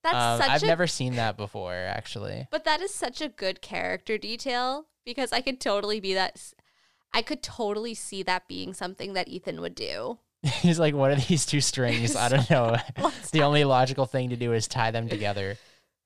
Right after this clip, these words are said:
Speaker 1: Yeah, that's very,
Speaker 2: <laughs>
Speaker 1: very detailed. I appreciate it. You can totally see the lines of his bald cap. It's such a bad job.
Speaker 2: Well, you know,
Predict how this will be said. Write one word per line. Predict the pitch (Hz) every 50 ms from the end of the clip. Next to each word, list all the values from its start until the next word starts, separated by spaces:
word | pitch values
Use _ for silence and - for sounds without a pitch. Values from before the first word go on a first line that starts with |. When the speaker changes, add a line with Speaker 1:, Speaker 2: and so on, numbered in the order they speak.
| _ _ -
Speaker 1:
Yeah, | 214 202 185 180 175 175
that's | 180 208 220 -
very, | - 214 208 214 220 233 247 247 247 247 247 285 - - 170 - - 932
Speaker 2:
<laughs> | - - 190 - 254 220
Speaker 1:
very | 233 220 220 226 254 262
detailed. | 226 208 196 - - - - - - -
I | 202 202
appreciate | 196 190 - 202 202 - - - -
it. | - -
You | - 220
can | 180 190 185
totally | 185 269 185 190 190 196 202 202
see | 208 - 196 185
the | 185 180
lines | 175 175 170 - - - - - - - - -
of | - - - 180
his | 196 - - - - - - - _ -
bald | - - - - - -
cap. | - - - - - - _ _ - - _ _ _ _ _ _
It's | _ _
such | - 202 202 -
a | 202 190
bad | - - - - - 180
job. | - - - - - 120 - - - - _ -
Speaker 2:
Well, | 170 170 160 156 147 - _ _ _ _ -
you | 151 151 143
know, | 127 113 104 98 98 95 -